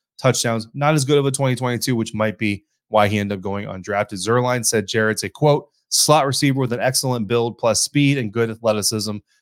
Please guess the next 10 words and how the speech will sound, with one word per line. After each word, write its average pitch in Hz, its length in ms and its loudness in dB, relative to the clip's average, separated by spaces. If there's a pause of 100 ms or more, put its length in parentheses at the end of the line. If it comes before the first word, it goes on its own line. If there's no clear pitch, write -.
but 110 120 2
he's 104 100 2
missing 117 400 0
necessary 113 500 0
ingredients 107 600 -2
to 107 80 -4
succeed - 580 -2
at 107 160 -6
the 101 80 -10
position," 104 540 -2